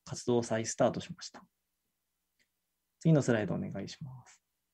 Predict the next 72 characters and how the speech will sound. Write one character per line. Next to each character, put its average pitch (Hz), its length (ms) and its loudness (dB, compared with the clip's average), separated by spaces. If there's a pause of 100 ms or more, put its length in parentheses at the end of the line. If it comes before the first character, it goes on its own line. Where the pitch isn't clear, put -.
(2750)
え 123 500 4
ー、 - 20 -10 (540)
こ - 120 4
の 202 120 8
と 220 180 8
あ 226 60 10
る 202 120 8
技 170 100 10
術 147 240 4
と 117 160 0
は、 123 440 4
え 120 280 0
ー、 - 20 4
ア 143 60 6
ー 147 40 4
テ 156 100 2
ィ - 40 8
フ - 60 -6
ィ - 20 -8
シ 139 80 0
ャ 131 40 4
ル 127 100 2
イ 131 40 0
ン 127 80 -2
テ 127 120 0
リ 117 60 0
ジ 120 100 -10
ェ - 60 -10
ン - 40 -12
ス、 - 160 -18 (220)
す - 140 0
な 151 100 8
わ 135 100 8
ち - 140 0
エ 160 220 6
ー 160 40 10
ア - 40 8
イ 127 60 4
で 107 120 -2
あ - 80 -6
り、 123 200 -2 (220)
映 160 160 6
像 180 160 10
作 185 240 6
品 147 60 8
に 127 100 2
掲 113 220 -2
げ 120 100 4
た 117 140 2
テ 131 180 2
ー - 20 2
マ 104 140 -2
こ 120 120 -4
そ、 151 440 4 (360)
今 190 140 6
回 165 120 8
の 131 60 4
プ - 120 -2
レ 123 100 4
ゼ 123 140 2
ン 123 80 0
テ 139 140 6
ー - 20 2
シ - 100 -4
ョ 101 80 -6
ン 90 40 -4
の 92 80 -6
主 - 120 -8
題 117 180 4
で 120 100 4
あ 113 80 2
る、 - 220 -4